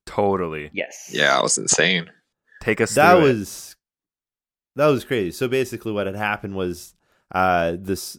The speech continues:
Speaker 4: this reporter, I kinda looked into it. This guy was a reporter. He used to report on the K H L, like, he was in Russia, but he lives
Speaker 1: Okay.
Speaker 4: stateside now, uh, which is probably good, 'cause if he was still in Russia, he would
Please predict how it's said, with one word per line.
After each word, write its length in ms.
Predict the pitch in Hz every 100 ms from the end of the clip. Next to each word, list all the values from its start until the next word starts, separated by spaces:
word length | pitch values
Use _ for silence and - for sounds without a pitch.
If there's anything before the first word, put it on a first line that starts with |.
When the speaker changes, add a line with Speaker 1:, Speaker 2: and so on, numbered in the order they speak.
| _
Speaker 4:
this 200 | 117 110
reporter, 240 | 113 135 117
I 60 |
kinda 160 | 113 185
looked 200 | 135 123
into 200 | 110 113
it. 80 | 98
This 140 | 95
guy 160 | - 143
was 280 | 135 - 107
a 60 | 98
reporter. 420 | 95 - 117 104
He 120 | 98
used 260 | 95 113 117
to 80 | 107
report 280 | 98 98
on 60 | 90
the 80 | 85
K 180 | - 85
H 220 | 82 -
L, 180 | 85 73
like, 160 | 73
he 120 | - 82
was 160 | 78
in 200 | - 90
Russia, 500 | 80 78 - 113 123 - _ _ -
but 120 | 90
he 100 | 92
lives 260 | 87 87 85
Speaker 1:
Okay. 180 | 85 85
Speaker 4:
stateside 360 | - 78 69
now, 360 | 73 69 65 85 _ _ _ _ _ _ -
uh, 320 | 87 90 87 90
which 180 | 143 -
is 180 | 135
probably 500 | - 170 156 123 110
good, 280 | 101 90 87
'cause 360 | - 95 82 -
if 140 | - -
he 100 | 90
was 140 | 85
still 240 | - 101 85
in 80 | 80
Russia, 280 | 76 -
he 140 | 90 85 _ _
would 160 | 90 78